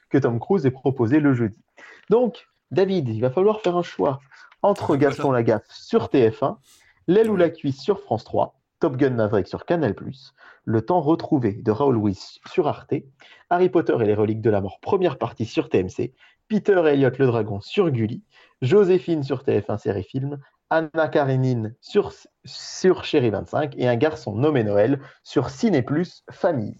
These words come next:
Speaker 2: Eh ben, à mon avis, je vais aller à contre-courant de ce que pensent nos fans, euh, et les gens qui écoutent ce podcast, parce qu'en fait, j'hésite entre Joséphine et Anna Karenine. Alors <laughs> pourquoi, tu vas me dire, « Mais,
Speaker 1: David,
Speaker 2: mais que se
Speaker 1: pourquoi ?
Speaker 2: passe-t-il ? <laughs> Mais David, mais pourquoi ? »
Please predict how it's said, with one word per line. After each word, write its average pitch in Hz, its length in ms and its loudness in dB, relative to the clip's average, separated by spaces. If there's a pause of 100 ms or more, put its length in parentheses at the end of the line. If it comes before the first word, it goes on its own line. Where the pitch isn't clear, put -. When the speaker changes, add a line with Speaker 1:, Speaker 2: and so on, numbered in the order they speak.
(180)
Speaker 2:
Eh 123 80 -6
ben, 120 60 -4
à 110 120 -4
mon 165 160 -4
avis, 143 260 -2
je 123 100 -8
vais 117 80 0
aller 110 80 -2
à 107 100 -2
contre-courant 143 720 -8
de 117 120 -6
ce - 80 -14
que 120 80 -6
pensent 160 340 -6
nos 123 160 -2
fans, 139 540 -2 (100)
euh, 107 680 -8
et 113 100 -8
les 110 160 -10
gens 123 140 -12
qui 123 140 -6
écoutent 120 260 -8
ce 120 100 -6
podcast, 107 500 -6
parce - 160 -8
qu'en 104 140 -14
fait, - 340 -8
j'hésite 117 420 -6
entre 117 220 -6
Joséphine 135 560 -4
et 117 80 -4
Anna 117 220 -6
Karenine. 107 500 -8 (1040)
Alors 107 300 -4
<laughs> - 40 -12
pourquoi, - 460 0
tu - 140 -8
vas 117 100 0
me 120 80 -2
dire, « 117 280 2
Mais, 107 80 -4
Speaker 1:
David, 135 260 2
Speaker 2:
mais - 0 -
que 127 120 0
se - 60 -6
Speaker 1:
pourquoi ? 247 380 4
Speaker 2:
passe-t-il ? 151 1000 -2
<laughs> - 60 -20
Mais 165 140 2
David, 147 360 2
mais 135 100 2
pourquoi ? » 214 440 0